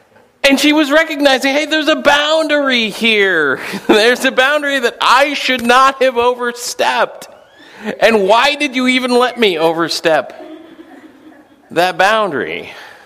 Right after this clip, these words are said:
And there, there's all sorts of, of boundaries in our lives that, uh, we, we start to establish. We, we establish boundaries between,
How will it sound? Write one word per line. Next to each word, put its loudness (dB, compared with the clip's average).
And 0
there, 4
there's 2
all 2
sorts 0
of, -4
of -2
boundaries -2
in 0
our 0
lives -2
that, 0
uh, 4
we, -2
we -4
start 0
to -2
establish. -2
We, -2
we -2
establish -2
boundaries -2
between, -4